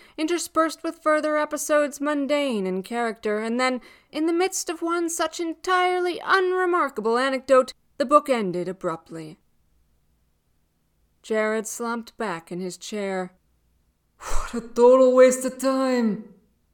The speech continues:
Should have gone for the corn article. Corn. Shit, I gotta buy something for the barbecue." He went to make himself something to eat. But as he settled down with a bowl of bland noodles,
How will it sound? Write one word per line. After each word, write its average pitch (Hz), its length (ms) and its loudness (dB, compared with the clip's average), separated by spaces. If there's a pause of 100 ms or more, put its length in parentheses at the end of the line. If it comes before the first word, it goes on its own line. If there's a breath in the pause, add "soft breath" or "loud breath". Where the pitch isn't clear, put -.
Should - 240 -10
have 185 100 -6
gone 190 280 -4
for 196 120 -6
the 196 60 -4
corn 196 480 -4
article. 175 720 -10 (1300)
Corn. 170 720 -14 (800)
Shit, - 680 -18
I 180 60 -12
gotta 180 240 -14
buy 165 180 -16
something 175 320 -12
for 170 100 -20
the 165 60 -12
barbecue." 170 680 -14 (1400)
He 269 120 -4
went 277 200 2
to 277 80 -4
make 240 300 -2
himself 160 420 -6
something 185 380 -8
to 180 180 -4
eat. 190 260 -4 (1300)
But 294 140 -4
as 339 220 2
he 370 100 0
settled 311 480 -2
down 196 540 -2
with 170 100 -10
a 202 60 -10
bowl 196 400 0
of 185 160 -10
bland 208 500 -2
noodles, 214 460 -4